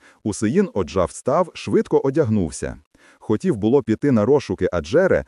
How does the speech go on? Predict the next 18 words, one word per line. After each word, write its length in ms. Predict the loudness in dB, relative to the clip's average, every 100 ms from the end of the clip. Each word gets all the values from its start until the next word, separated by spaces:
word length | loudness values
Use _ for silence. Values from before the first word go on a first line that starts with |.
| _
та 120 | -2 -2
відчинилися 680 | -2 -2 0 2 0 -2
двері, 360 | -4 0 2 2
і 160 | -2 -6
з 80 |
плетеним 500 | -2 -2 2 0 0
кошиком 480 | 0 -2 0 -2 0
зайшла 380 | -2 -2 -2 -2
дружина. 640 | 0 -2 -2 -2 -2 -8 _ _ _ _ -6
«А 120 | -2
я 220 | 2 2
злякався, 640 | 2 0 0 0 0 0 0
що 180 | 0
тебе 220 | 0 2 2
вкрали», 540 | 2 2 2 0 -2
пожартував 580 | -4 0 0 0 2 0 -2
Усеїн 440 | -4 -2 0 2
Оджа. 420 | 0 -2 -4 -6